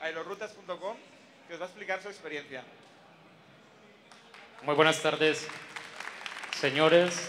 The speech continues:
Speaker 2: señoras y señoritas del público. Eh, estoy aquí para contar un poco sobre la historia que he venido desarrollando,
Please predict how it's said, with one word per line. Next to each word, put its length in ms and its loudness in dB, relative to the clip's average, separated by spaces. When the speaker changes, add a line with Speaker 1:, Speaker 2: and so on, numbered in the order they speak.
Speaker 2:
señoras 640 6
y 40 -2
señoritas 480 0
del 120 -2
público. 420 -8
Eh, 380 -4
estoy 240 0
aquí 220 0
para 240 2
contar 280 2
un 60 -2
poco 540 8
sobre 260 -2
la 80 0
historia 400 0
que 240 0
he 20 0
venido 520 6
desarrollando, 920 2